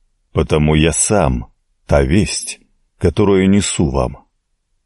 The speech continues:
Я пришел к вам, которые первыми из всей расы преобразятся в образ, в котором ныне я есмь. То, что сделал я, сделают все люди,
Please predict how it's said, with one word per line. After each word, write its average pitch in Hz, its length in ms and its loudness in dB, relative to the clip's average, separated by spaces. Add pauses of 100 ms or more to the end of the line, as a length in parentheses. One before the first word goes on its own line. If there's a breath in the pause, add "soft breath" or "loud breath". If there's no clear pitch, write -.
(220)
Я 78 200 0
пришел 87 440 -2
к - 100 -14
вам, 62 280 -2 (420)
которые 180 400 0
первыми 113 480 2
из - 240 -2
всей - 300 0
расы 107 360 0
преобразятся 95 760 0
в 90 100 2
образ, 76 480 0 (340)
в - 140 -12
котором 78 520 2
ныне 90 440 2 (360)
я 82 500 -2
есмь. - 520 -4 (880)
То, 95 140 2
что 98 200 0
сделал 85 420 2
я, 92 360 2 (540)
сделают 110 520 0
все - 240 0
люди, 87 480 -2